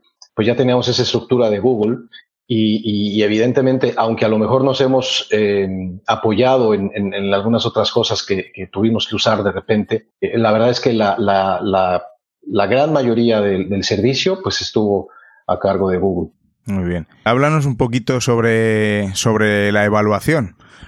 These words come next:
Speaker 2: ¿Cómo, cómo habéis organizado por allí el, este difícil tema, ¿no? En el confinamiento de, de la evaluación.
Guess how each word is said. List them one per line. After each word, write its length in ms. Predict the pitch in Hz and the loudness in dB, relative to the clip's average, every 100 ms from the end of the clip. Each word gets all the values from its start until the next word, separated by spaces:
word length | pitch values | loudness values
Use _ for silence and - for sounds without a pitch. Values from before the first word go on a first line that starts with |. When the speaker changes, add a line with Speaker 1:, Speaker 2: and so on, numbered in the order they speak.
| - _ | -20 _
Speaker 2:
¿Cómo, 720 | 123 123 131 123 120 117 107 | 0 2 2 2 2 2 0
cómo 180 | - 127 | 0 2
habéis 180 | 127 120 | 2 2
organizado 540 | 113 110 107 113 104 | 2 0 2 0 0
por 160 | 104 101 | 0 0
allí 580 | 98 107 107 98 95 - | 2 2 2 2 0 -2
el, 460 | 101 95 92 85 - - | -2 -2 -2 -4 -8 -6
este 360 | 110 - 120 | -4 0 0
difícil 440 | 104 92 127 123 98 | 0 0 -2 0 0
tema, 200 | 123 101 | 0 2
¿no? 160 | 113 | 2
En 120 | 110 98 | 2 0
el 140 | 95 | 0
confinamiento 720 | 104 92 101 101 123 110 95 | -2 0 0 2 0 0 0
de, 180 | 90 87 101 | 0 -2 -2
de 160 | 95 | 0
la 60 | 95 | 2
evaluación. 520 | 95 95 92 117 92 | 2 2 0 -2 -2